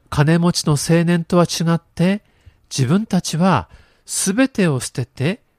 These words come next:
イエスに従ってきたではないかという思いですね。確かに彼らはイエスから「私に従いなさい」と声をかけられた時に、網を置いて、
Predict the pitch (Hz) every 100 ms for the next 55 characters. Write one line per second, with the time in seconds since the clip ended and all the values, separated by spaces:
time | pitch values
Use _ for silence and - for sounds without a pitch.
0 | _ - 127 208 - 143 110 - - 156
1 | 190 - 185 - 202 202 196 131 131 143
2 | 156 170 147 107 85 - - 104 131 127
3 | 87 - 120 170 - _ _ _ _ _
4 | _ _ _ _ _ _ _ _ _ _
5 | _ _ _ _ - 175 - - 151 139
6 | 131 143 139 131 127 135 127 - _ _
7 | _ _ _ _ - 120 123 - 107 107
8 | 131 196 _ _ _ _ _ - 117 127
9 | 113 - 120 - 143 147 147 151 - 170
10 | 170 - 127 107 _ _ - 180 214 175
11 | 143 113 - 165 196 208 147 - - 92
12 | 107 214 _ _ _ _ _ _ _ _
13 | _ _ - 120 131 151 147 131 131 127
14 | - 143 147